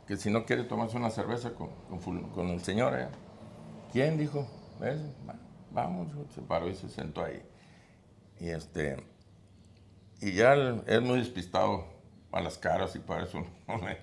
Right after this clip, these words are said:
Y este, y resultó ser que era Caro Quintero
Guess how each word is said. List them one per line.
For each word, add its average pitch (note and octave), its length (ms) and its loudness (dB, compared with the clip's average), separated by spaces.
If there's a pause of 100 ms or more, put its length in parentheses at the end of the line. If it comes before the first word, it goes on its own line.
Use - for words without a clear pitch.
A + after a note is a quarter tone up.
(720)
Y F2+ 120 0
este, D#2+ 540 0 (880)
y F#2+ 140 4
resultó G2 540 4
ser G#2+ 280 6
que - 80 4
era A2 160 10
Caro A#2 260 4
Quintero A#2 420 0